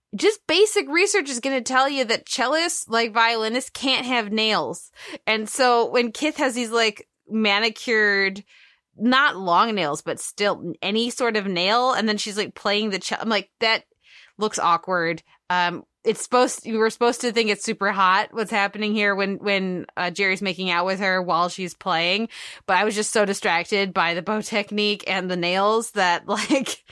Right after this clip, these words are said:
it really <laughs> was not working for me. Um, granted, I, I, that's a me thing, not an everyone thing, but <sighs> there's no reason that scene shouldn't be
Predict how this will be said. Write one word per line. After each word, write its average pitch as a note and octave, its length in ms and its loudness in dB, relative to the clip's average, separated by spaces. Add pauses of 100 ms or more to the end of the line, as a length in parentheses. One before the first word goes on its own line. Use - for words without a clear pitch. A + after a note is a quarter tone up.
(120)
it - 200 -16
really G4 600 2 (260)
<laughs> - 240 -14
was C4 100 -8
not C#4 180 2
working C4+ 260 0
for C4+ 240 4
me. C4 180 0 (300)
Um, A3 340 4
granted, G#3+ 380 2
I, C2 200 -2 (140)
I, F#3 200 0
that's F#3 300 -4
a G3 60 2
me F3+ 220 2
thing, D#3+ 420 -4
not D#3 200 0
an D#3+ 100 -6
everyone D#3+ 440 -4
thing, D3 420 -6
but G3 240 0 (600)
<sighs> - 480 -8
there's A#3 200 -2
no C#4+ 160 6
reason C4+ 400 0
that G#3 400 0
scene G#3 300 0
shouldn't F#3+ 340 -2
be G3 320 -2